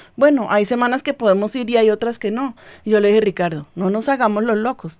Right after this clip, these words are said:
todas las semanas tenemos que ir a estar con él". Él goza de la fortuna de tener once hijos y no sé cuántos nietos y bisnietos,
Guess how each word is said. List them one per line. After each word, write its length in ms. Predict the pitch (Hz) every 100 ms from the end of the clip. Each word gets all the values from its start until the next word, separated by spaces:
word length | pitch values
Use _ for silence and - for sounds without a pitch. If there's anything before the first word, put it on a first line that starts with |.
| -
todas 400 | 240 214 269 311
las 180 | 339
semanas 500 | 330 285 233 220 269
tenemos 500 | - 226 202 185 220
que 140 | - 226
ir 100 | 175
a 40 |
estar 260 | 185 208 202
con 180 | 233 277
él". 140 | 220 - - - -
Él 180 | 220 214
goza 300 | 233 233 269
de 80 | 285
la 100 | 254
fortuna 380 | 226 - 208
de 80 | 214
tener 320 | 226 233 190
once 440 | 190 226 233 269 254
hijos 320 | 240 247 247
y 60 | 233
no 140 | 175
sé 120 | 208
cuántos 380 | - 220 208 220
nietos 480 | 226 220 208 220 233
y 60 |
bisnietos, 680 | 202 170 175 185 190 247 -